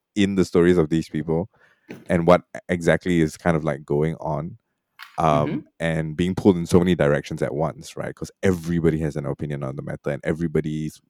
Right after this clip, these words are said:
Speaker 1: view of it is slightly different and understandably and reasonably so.
Speaker 2: Mm-hmm.
Speaker 1: Um, that at the end, I was just like, "Oh, man," right? Like,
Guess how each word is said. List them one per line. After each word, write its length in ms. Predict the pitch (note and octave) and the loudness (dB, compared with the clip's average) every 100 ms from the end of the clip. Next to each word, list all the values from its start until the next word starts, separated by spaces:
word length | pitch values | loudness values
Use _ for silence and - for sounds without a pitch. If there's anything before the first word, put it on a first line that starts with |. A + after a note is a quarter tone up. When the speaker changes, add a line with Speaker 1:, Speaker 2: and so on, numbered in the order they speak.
| _ _ _ | _ _ _
Speaker 1:
view 440 | G2+ E2 F2 F2+ E2 | -16 -6 0 4 4
of 100 | D2+ | 4
it 120 | D2 | -2
is 80 | C2 | -4
slightly 400 | - D#2 C#2 D#2 | -4 -4 -4 -6
different 420 | D2 - C#2+ C#2+ | -4 -6 -6 -8
and 140 | D#2+ D2+ | -6 -4
understandably 1000 | F2 F2 - - D#2 E2 D#2 D#2 D#2 C#2 | 0 0 0 -4 -2 -2 -2 -2 -2 -2
and 200 | D2+ D2+ | -6 -4
reasonably 600 | D#2 D2+ D#2 D2+ D2 D2 | -4 -4 -6 -8 -8 -12
so. 380 | - D2+ D2+ A#2+ _ _ _ _ _ _ - | -8 -6 -6 -10 _ _ _ _ _ _ -18
Speaker 2:
Mm-hmm. 240 | A#2 C#3 F2+ | -14 -2 4
Speaker 1:
Um, 560 | F2+ F2 E2+ E2+ F2+ F#2 | 6 6 4 2 -2 2
that 120 | A2+ | 4
at 120 | D3 | 4
the 120 | C#3+ D#3+ | 2 0
end, 100 | D#3+ | 2
I 40 | |
was 100 | C#3+ | 0
just 140 | - - | -2 -10
like, 80 | - | -8
"Oh, 160 | G#2 | -10
man," 640 | D2+ D2 E2 G2 D2+ C#2+ D#2 _ | -10 -10 -6 -4 -4 -8 -18 _
right? 380 | E2+ D#2 D#2+ E2 _ | -6 -2 -2 -4 _
Like, 260 | E2 D2+ | -6 -6